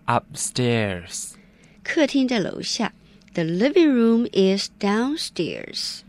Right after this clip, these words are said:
Speaker 1: The living room is downstairs.
Speaker 2: 过来，come here.
Speaker 1: Come here.
Speaker 2: 到那边去，go over there。
Speaker 1: Go over there。
Speaker 2: 进来，come in。
Speaker 1: Come in。
Speaker 2: 出去，get out。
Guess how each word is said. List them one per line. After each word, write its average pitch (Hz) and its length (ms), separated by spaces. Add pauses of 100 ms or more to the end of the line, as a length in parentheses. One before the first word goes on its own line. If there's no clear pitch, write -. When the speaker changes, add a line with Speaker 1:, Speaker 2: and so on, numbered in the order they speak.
(240)
Speaker 1:
The 120 140
living 143 480
room 131 400
is - 520
downstairs. 120 1300 (260)
Speaker 2:
过 311 180
来， 208 340
come 277 280
here. 294 340 (560)
Speaker 1:
Come 143 260
here. 131 440 (300)
Speaker 2:
到 285 120
那 294 140
边 294 220
去， - 340 (160)
go 247 300
over 208 400
there。 247 440 (340)
Speaker 1:
Go 127 320
over 120 340
there。 123 460 (280)
Speaker 2:
进 294 240
来， 185 460 (100)
come 220 320
in。 233 380 (380)
Speaker 1:
Come 127 340
in。 113 240 (300)
Speaker 2:
出 - 180
去， - 320 (260)
get 156 180
out。 185 520